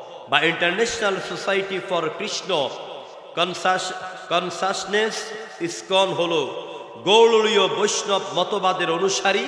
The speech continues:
একটি হিন্দু ধর্মীয় প্রতিষ্ঠান।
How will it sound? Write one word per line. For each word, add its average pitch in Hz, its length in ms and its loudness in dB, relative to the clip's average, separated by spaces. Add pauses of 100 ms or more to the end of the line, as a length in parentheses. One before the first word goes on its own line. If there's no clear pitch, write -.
(380)
একটি 160 380 0
হিন্দু 202 420 -2 (140)
ধর্মীয় 175 440 2 (380)
প্রতিষ্ঠান। 170 640 -2